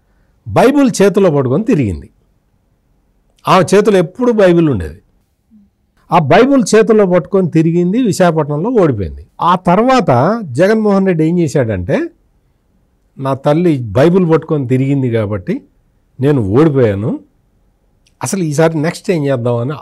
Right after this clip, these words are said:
ఆలోచన చేస్తే జగన్మోహన్ రెడ్డి చేసిన ఆ దుష్ట ఆలోచనకి ఈ స్వరూపానందేంద్ర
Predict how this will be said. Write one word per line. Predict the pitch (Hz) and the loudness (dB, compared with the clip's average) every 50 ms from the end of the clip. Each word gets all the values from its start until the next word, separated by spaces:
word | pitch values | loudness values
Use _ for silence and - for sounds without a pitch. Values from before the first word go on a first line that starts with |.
| - - 95 | -8 -4 -2
ఆలోచన | 110 127 147 160 147 - 131 113 98 87 | 0 2 4 2 2 2 0 -2 -2 -4
చేస్తే | 87 90 87 - - - 185 240 339 339 - _ _ - 107 95 104 | -4 -6 -6 -6 -8 -6 -4 -4 -4 -6 -10 _ _ -14 -12 -8 -4
జగన్మోహన్ | 143 156 165 226 233 240 226 220 226 202 190 208 208 190 | -2 -2 -2 -2 -4 -4 -2 -2 0 0 0 0 -2 -2
రెడ్డి | 190 180 175 196 160 175 | -4 -4 -4 -4 -2 -2
చేసిన | 185 185 170 - 196 185 180 175 - - - 147 | -2 -2 -2 -2 -4 -4 -4 -4 -6 -6 -4 -2
ఆ | 160 143 120 113 | -2 -2 -2 -2
దుష్ట | 156 160 - - - - 247 233 202 180 175 | -4 -4 -4 -6 -6 -2 0 2 2 4 4
ఆలోచనకి | 180 185 185 180 156 - 180 170 175 170 - 285 339 339 339 _ _ _ _ - - 180 | 4 2 2 0 0 0 -2 -2 -2 -2 -2 -2 -2 -2 -4 _ _ _ _ -10 -8 -6
ఈ | 190 196 196 180 | -6 -6 -6 -8
స్వరూపానందేంద్ర | - - 151 156 175 202 220 220 196 185 202 202 196 190 185 185 180 180 180 180 180 180 180 180 180 180 180 180 180 | -8 -6 -4 -4 -2 -2 -2 -4 -6 -6 -6 -6 -6 -6 -6 -6 -6 -6 -4 -4 -4 -4 -4 -4 -4 -4 -4 -2 -2